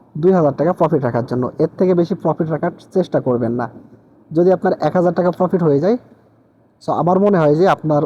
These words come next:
উচিত হবে গেম থেকে বাইর হয়ে চলে আসা, কারণ আপনার ব্যালেন্সে আছে মাত্র পাঁচ হাজার টাকা।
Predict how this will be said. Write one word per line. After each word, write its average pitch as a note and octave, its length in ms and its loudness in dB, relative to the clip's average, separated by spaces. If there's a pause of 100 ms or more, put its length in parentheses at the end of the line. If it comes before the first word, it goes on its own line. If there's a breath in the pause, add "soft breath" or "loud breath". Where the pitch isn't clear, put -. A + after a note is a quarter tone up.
উচিত F3+ 280 0
হবে F3 160 2
গেম D#3 180 2
থেকে D#3 220 0
বাইর C3 280 2
হয়ে E3+ 120 2
চলে D3+ 220 0
আসা, A#2 280 -4 (1800)
কারণ D#3+ 160 0
আপনার F3 260 2
ব্যালেন্সে F3 380 2
আছে D3 220 0
মাত্র D#3 360 0
পাঁচ C3 200 -2
হাজার A#2+ 220 0
টাকা। B2 200 -2